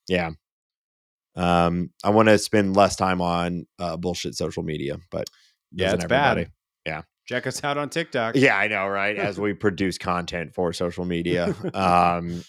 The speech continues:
Speaker 1: I wanna, I used to read a lot of books, and I have not for a long time, so I wanna get back
Speaker 2: I,
Speaker 1: into
Speaker 2: you know,
Speaker 1: that.
Speaker 2: I actually, I have, uh, I, I'm also planning, I read too much crap. I, I
Speaker 1: Yeah.
Speaker 2: have, I'm, I wanna get back into novel reading. I have a couple of novels book-,
Speaker 1: Yeah.
Speaker 2: picked out I'm gonna read.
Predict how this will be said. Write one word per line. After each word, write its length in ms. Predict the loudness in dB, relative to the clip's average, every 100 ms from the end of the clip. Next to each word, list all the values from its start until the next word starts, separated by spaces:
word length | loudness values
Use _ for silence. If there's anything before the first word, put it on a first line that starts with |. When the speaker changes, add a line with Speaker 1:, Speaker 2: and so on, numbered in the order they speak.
| _ _ _ -14
Speaker 1:
I 80 | -6
wanna, 340 | -2 -2 -2 -8 _ -2
I 40 |
used 220 | 0 2 2
to 60 |
read 160 | 4 4
a 60 |
lot 180 | 4 2
of 80 | -2
books, 240 | -8 -10 -10
and 80 |
I 40 | -10
have 80 | -10
not 200 | -12 -10
for 80 | -10
a 60 |
long 180 | -10 -10
time, 220 | -16 -16 -8
so 100 | -6
I 20 |
wanna 160 | -6
get 140 | -8 -2
back 80 | 0
Speaker 2:
I, 120 | 0
Speaker 1:
into 80 | 0
Speaker 2:
you 80 | 0
know, 60 | 2
Speaker 1:
that. 40 |
Speaker 2:
I 100 | 0
actually, 280 | 0 0 0
I 140 | 2 0
have, 420 | 0 -2 -2 -4
uh, 400 | -4 -2 0 -2
I, 420 | -2 -2 0 -2
I'm 200 | -2 -4 -4
also 320 | -2 0 -2
planning, 400 | -4 -4 -8 -8 -12 _ _
I 40 | -4
read 220 | -2 -2
too 140 | -4
much 480 | -2 0 -2 -6 -12 _ _ _ _ _ _ _ _ _ _ _
crap. 440 | -10 -2 -2 -2 -8
I, 60 | -8 -2
I 100 | 0
Speaker 1:
Yeah. 120 | 0
Speaker 2:
have, 220 | -2 -6
I'm, 200 | -4 -4
I 100 | -4
wanna 200 | -4 -4
get 120 | -4 -4
back 240 | -4 -4
into 160 | -6 -8
novel 480 | -4 -2 0 -2
reading. 300 | -2 -2 -2 -2
I 40 |
have 100 | -2
a 40 |
couple 280 | -4 -10 -8
of 60 | -8
novels 320 | -8 -10 -14
book-, 180 | -16 -12
Speaker 1:
Yeah. 160 | -10 -10
Speaker 2:
picked 180 | -12
out 140 | -16 -16
I'm 80 | -18
gonna 160 | -20
read. 200 | -20 -20